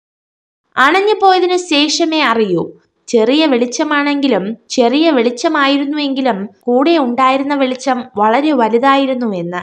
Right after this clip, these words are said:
തളർന്നു പോകുന്നുണ്ട്, പക്ഷെ തളരില്ല. ഈ ഇരുട്ടിന്റെ പിന്നിൽ ഒരു വെളിച്ചമുണ്ടെന്ന പ്രതീക്ഷയാണ് മുന്നോട്ടുള്ള യാത്രയ്ക്ക് വഴിയൊരുക്കുന്നത്. നിങ്ങളുടെ വാക്കുകളാണ് ഉച്ചത്തിൽ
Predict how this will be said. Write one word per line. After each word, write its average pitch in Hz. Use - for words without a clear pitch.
തളർന്നു 415
പോകുന്നുണ്ട്, 320
പക്ഷെ 233
തളരില്ല. 277
ഈ 240
ഇരുട്ടിന്റെ 294
പിന്നിൽ 285
ഒരു 269
വെളിച്ചമുണ്ടെന്ന 285
പ്രതീക്ഷയാണ് 254
മുന്നോട്ടുള്ള 302
യാത്രയ്ക്ക് 262
വഴിയൊരുക്കുന്നത്. 190
നിങ്ങളുടെ 403
വാക്കുകളാണ് 320
ഉച്ചത്തിൽ 359